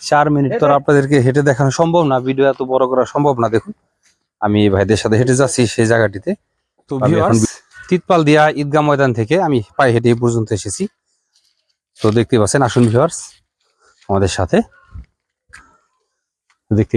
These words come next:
পাচ্ছেন, এটা কি বেড়া দিত? তবে সামনের দিকে ঘুরেন একটু, ওই দিক দিয়ে একটু ঘুরেন, এদিকে একটু ঘুরেন। হ্যাঁ, এই ক্যামেরায় বন্দি থেকে যাবেন সারা জীবন, একেবারে কিয়ামত পর্যন্ত। আসেন সামনে যাই।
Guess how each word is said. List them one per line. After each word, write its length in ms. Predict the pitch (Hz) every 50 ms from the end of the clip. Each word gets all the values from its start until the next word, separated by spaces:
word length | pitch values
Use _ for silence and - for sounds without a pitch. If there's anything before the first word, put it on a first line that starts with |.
| 104 107
পাচ্ছেন, 260 | 98 - - 185 214 202 - _ - - - - - - - _ _ _ _ _ _ _ _ _ _ _ _ _ _ _ _ _ _ _
এটা 120 | 156 151 147 -
কি 80 | - 170 151 147
বেড়া 200 | 151 135 113 101 104 120
দিত? 140 | 127 127 151 170 190 180 -
তবে 140 | - 170 147 -
সামনের 180 | 190 185 185 190
দিকে 120 | 196 175 175
ঘুরেন 180 | 196 196 202 196 180
একটু, 140 | - 208 214 214 - _ _ _ _ _ _ _ _ 110 107 92 _ _ _ _ _
ওই 100 | 135 135 135
দিক 100 | 147 147 143
দিয়ে 100 | 151 151 147
একটু 140 | 143 156 139 120
ঘুরেন, 220 | 135 139 139 135 143 - _ _ _ _ - - - - 180 - - - - 160 156 - - 90 -
এদিকে 140 | 139 143 151 143
একটু 120 | 147 147 131 127
ঘুরেন। 200 | 135 123 117 107 107
হ্যাঁ, 120 | 101 95 - _ _ _ _ - - 117 110
এই 80 | 110 104 - -
ক্যামেরায় 340 | 135 127 120 117 117 117 113
বন্দি 200 | 123 123 113 110 98 107
থেকে 140 | 113 113 110
যাবেন 160 | 107 98 95 95 - -
সারা 220 | 120 123 127 127 120 113
জীবন, 260 | 117 120 120 110 98 98 101
একেবারে 240 | 98 104 101 98 95 -
কিয়ামত 260 | - 123 123 127 120 - -
পর্যন্ত। 300 | 113 110 104 101 92 - - 98 - - _ _ _ _ -
আসেন 180 | 101 - 92 87 87 -
সামনে 200 | 110 98 95 95 87
যাই। 120 | 87 85